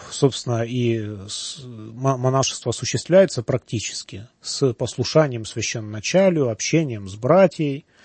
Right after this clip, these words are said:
э, общим таким этим деланием. Человек должен там вариться в этом соку, изживать какие-то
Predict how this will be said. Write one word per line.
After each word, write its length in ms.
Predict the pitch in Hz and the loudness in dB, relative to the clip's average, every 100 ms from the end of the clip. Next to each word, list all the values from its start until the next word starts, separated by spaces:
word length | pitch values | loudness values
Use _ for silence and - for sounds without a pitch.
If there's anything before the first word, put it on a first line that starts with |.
| - - - _ - | -20 -20 -20 _ -16
э, 60 | 113 107 | -14 -2
общим 460 | - 165 - - 117 | 6 6 6 -2 -6
таким 300 | 120 - 110 | -8 -8 -8
этим 240 | 98 107 | -8 -10
деланием. 640 | 101 151 202 175 143 131 113 _ _ _ _ _ - _ - | 4 6 6 2 -2 -4 -6 _ _ _ _ _ -20 _ -8
Человек 340 | - 135 131 | 2 6 6
должен 380 | 120 127 104 101 | 4 0 -2 -6
там 260 | 104 98 101 _ | -12 -14 -16 _
вариться 560 | 117 117 190 233 - 151 | 0 2 2 0 2 4
в 60 | |
этом 220 | 151 135 | 4 2
соку, 540 | 117 135 117 139 123 117 - | -4 -2 0 0 0 -2 -6
изживать 560 | 120 110 135 131 104 | -4 0 4 4 4
какие-то 560 | - 110 101 101 95 | -6 -16 -14 -14 -14